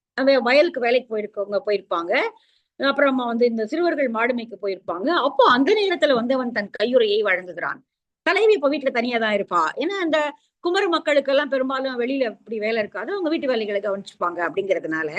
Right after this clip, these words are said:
"தழையும் தாரும் தந்தனன் இவன்" என, பெரும் புலர் விடியலின் விரும்பி போத்தந்து, தழையும் தாரும் தந்தனன் இவன். தழையினா அணி-, அணிந்து கொள்ளக்கூடிய தழையாடைகளுக்கான இது, அல்லது வந்து மாலை கட்டி போட்டுக் கொள்வதற்கு, தலையில பூக்கு வைத்துக் கொள்வதற்கு,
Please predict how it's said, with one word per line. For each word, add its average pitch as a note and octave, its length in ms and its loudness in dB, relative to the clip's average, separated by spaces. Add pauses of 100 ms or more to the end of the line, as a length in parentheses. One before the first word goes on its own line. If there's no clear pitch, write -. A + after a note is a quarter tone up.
(680)
"தழையும் F#4+ 580 4
தாரும் B3+ 520 0
தந்தனன் A#3+ 560 -4
இவன்" G3+ 300 -4
என, D3+ 180 -6 (520)
பெரும் F#4 300 4
புலர் D4 340 4
விடியலின் B3 560 0
விரும்பி C#4+ 380 -2 (120)
போத்தந்து, A3 720 0 (540)
தழையும் D4+ 520 0
தாரும் A#3 500 -6
தந்தனன் F#3+ 480 -4
இவன். D3 320 -8
தழையினா C4+ 600 6 (140)
அணி-, C#4+ 280 2
அணிந்து B3+ 300 -6
கொள்ளக்கூடிய A3+ 460 -4
தழையாடைகளுக்கான G3+ 920 -2
இது, F3+ 200 -6 (400)
அல்லது B3+ 380 4
வந்து G#3+ 260 -2 (260)
மாலை A#3+ 280 0
கட்டி A3 240 -10
போட்டுக் G3 320 -6
கொள்வதற்கு, F3+ 420 -2
தலையில A#3 320 2
பூக்கு G#3 280 -4
வைத்துக் F#3+ 260 -10
கொள்வதற்கு, E3+ 500 -4